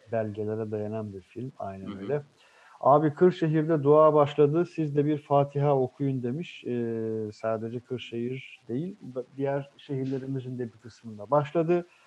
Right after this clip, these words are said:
Speaker 1: Biz de izleyicimizin mesajını da aktaralım. Amin
Speaker 2: Hı hı.
Speaker 1: diyelim.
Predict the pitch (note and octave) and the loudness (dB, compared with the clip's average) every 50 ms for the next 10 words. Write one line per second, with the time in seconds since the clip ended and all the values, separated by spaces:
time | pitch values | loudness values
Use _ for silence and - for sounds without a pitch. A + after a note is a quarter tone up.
0 | - - - - - _ _ _ _ C3 B2+ A#2+ A#2 C3 C#3+ D3+ - - - B2 | -20 -20 -20 -20 -20 _ _ _ _ -8 -8 -4 0 2 2 2 2 0 -4 -10
1 | A#2+ A#2 B2+ B2 A2+ A#2 A#2+ A#2+ A#2 G#2+ A#2 B2 B2+ A#2+ A2 G#2 - A#2 G#2 A2 | -8 -4 -4 -4 -4 -4 -4 -6 -6 -6 -6 -6 -6 -8 -8 -8 -8 -8 -8 -8
2 | A2 G#2+ G#2+ G#2+ A2 G#2+ - _ B2+ B2+ B2+ C3 C#3+ D3+ D#3 - _ _ _ _ | -8 -6 -6 -6 -6 -6 -8 _ -6 -4 -4 -4 -4 -6 -8 -12 _ _ _ _
3 | G2+ G2+ G2 G2+ B2 C#3 D3 D3 D3 D#3 D#3+ D#3+ E3+ F3+ F#3 F#3 | -10 -10 -8 -6 -6 -4 -4 -4 -2 0 2 2 2 2 0 -2